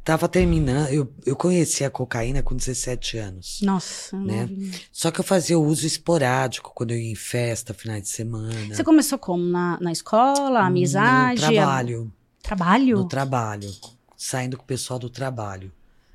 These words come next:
Speaker 1: Né? O pessoal
Speaker 2: Tão
Speaker 1: cheirava,
Speaker 2: novinha.
Speaker 1: aí eu queria ser escolada igual a eles, então, até porque eu era mais nova.
Speaker 2: Dezessete anos? Nossa,
Speaker 1: É,
Speaker 2: uma criança.
Speaker 1: eu trabalhava numa concessionária de veículos,
Speaker 2: Hum.
Speaker 1: né? Então, era aquela agitação, né? E aí eu queria,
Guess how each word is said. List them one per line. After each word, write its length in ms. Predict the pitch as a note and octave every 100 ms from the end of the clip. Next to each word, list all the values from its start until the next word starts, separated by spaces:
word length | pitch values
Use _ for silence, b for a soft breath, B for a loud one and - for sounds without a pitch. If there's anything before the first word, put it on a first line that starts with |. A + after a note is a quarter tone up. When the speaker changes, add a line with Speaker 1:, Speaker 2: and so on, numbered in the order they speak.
| - -
Speaker 1:
Né? 120 | G#2
O 60 | G#2+
pessoal 400 | - G#2+ - A#2
Speaker 2:
Tão 80 | G#3+
Speaker 1:
cheirava, 600 | G#3+ G3+ C#3+ D3+ C#3+ B2+
Speaker 2:
novinha. 140 | B B B -
Speaker 1:
aí 140 | A#2+
eu 60 | A#2+
queria 240 | - A#2+
ser 160 | - A#2+
escolada 640 | - - A2 A#2 B2 A#2
igual 280 | A2 A2+ G#2+
a 100 | G2+
eles, 600 | A#2 D#3 D#3+ D3 C#3+ -
então, 420 | A#2+ A2 B2+ B2+ - B B
até 200 | A#2+ B2+
porque 200 | C#3+ -
eu 20 | D3+
era 220 | C#3+ C#3+
mais 320 | D3 D3+ -
nova. 600 | C#3 C3 C3+ G#2+ G2+ F2 _ _
Speaker 2:
Dezessete 560 | - G3+ - G#3 - G#3
anos? 260 | G3+ A#3 -
Nossa, 240 | G3+ F3+
Speaker 1:
É, 140 | -
Speaker 2:
uma 100 | G3
criança. 400 | A2 A#3 G#3 -
Speaker 1:
eu 60 | A#2+
trabalhava 460 | A#2+ C3 C3 B2+ C3
numa 160 | B2+
concessionária 760 | B2 B2+ - B2 C3 B2+ B2 A#2+
de 120 | -
veículos, 720 | A#2+ A#2+ A#2+ - A2 - - _ b b
Speaker 2:
Hum. 80 | A3+
Speaker 1:
né? 200 | A2+ A2+
Então, 840 | A#2 G#2 - A2 A2+ B2+ B2+ G#2+ G2
era 160 | G#2+
aquela 220 | A2+ A#2 A#2
agitação, 720 | G2 - D3 - - G2+ G2
né? 200 | G#2 A#2 _ B B B B B -
E 100 | A#2+
aí 280 | A#2+ A#2+
eu 100 | B2
queria, 580 | B2 B2+ B2+ C3 B2 A2